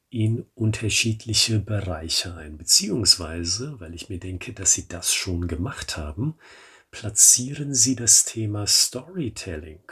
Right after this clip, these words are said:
Kommunikation mit Hilfe einer Story also, in eines oder in mehrere Bereiche Ihres Zyklus, Ihres Vertriebszyklus, um genau zu sein.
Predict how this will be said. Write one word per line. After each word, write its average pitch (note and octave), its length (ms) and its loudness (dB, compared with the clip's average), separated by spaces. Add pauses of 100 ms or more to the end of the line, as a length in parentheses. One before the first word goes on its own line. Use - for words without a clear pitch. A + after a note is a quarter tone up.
(140)
Kommunikation A2 1120 0
mit F#2+ 160 -4
Hilfe A#2 540 -10
einer F#2+ 280 -6
Story A#2+ 720 4
also, E2 720 2 (600)
in F#2 220 -2 (180)
eines F#2 640 2
oder F2 260 -6
in E2+ 260 -6
mehrere E2+ 600 -4
Bereiche D#2+ 960 -6 (480)
Ihres F2 420 4
Zyklus, - 800 2 (420)
Ihres D#2+ 280 -4
Vertriebszyklus, - 1200 -2
um A2+ 140 -4
genau D#2 320 -6
zu - 220 0
sein. E2 320 -6